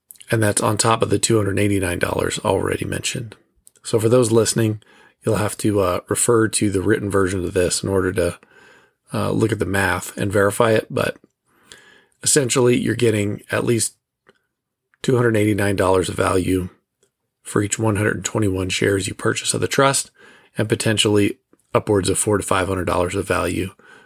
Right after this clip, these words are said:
when you look at the gas, the natural gas, and the liquid natural gas resources that are yet to be extracted. And that's at current prices. At first glance, the trust's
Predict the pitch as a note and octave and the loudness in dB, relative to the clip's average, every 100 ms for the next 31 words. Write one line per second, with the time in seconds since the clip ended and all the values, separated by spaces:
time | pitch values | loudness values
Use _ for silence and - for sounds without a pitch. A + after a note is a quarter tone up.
0 | _ - A2+ G#2+ G2 - A#2 A2 A2+ G#2+ | _ -4 0 2 0 -4 -8 0 0 2
1 | G#2 - - B2 - - _ _ G2+ A2 | 0 -4 -6 -10 -14 -20 _ _ -2 0
2 | A2 - A#2+ A#2 G#2+ G#2 - - - - | 2 2 2 2 2 0 -2 -6 -8 -4
3 | G#2+ G2 G#2 - F#2+ F#2 B2 F#2+ F#2 F2+ | -2 0 -2 -2 -4 0 0 2 -2 -2
4 | G#2 C3+ C3+ - B2+ - C3+ B2+ - A2+ | 0 0 2 0 0 0 -2 -2 -2 -2
5 | G#2 G2 - - - G2 - - - - | 0 0 -2 -6 -4 -4 -4 -6 -6 -4
6 | - - - A#2+ A2 _ _ _ - - | -4 -4 -8 -8 -10 _ _ _ -20 -20
7 | - _ - B2 A#2+ - - - G#2+ - | -20 _ -2 2 2 0 -2 -2 -2 -2
8 | G2+ A2 - A#2 - _ _ _ _ _ | -2 -2 -2 -6 -14 _ _ _ _ _
9 | _ _ _ _ _ _ _ _ _ _ | _ _ _ _ _ _ _ _ _ _
10 | - - - - - E3 F3 - A#2 A#2 | -20 -20 -18 -6 0 2 0 0 0 0
11 | - A2+ - C3 C3 - | -2 -4 0 0 0 -4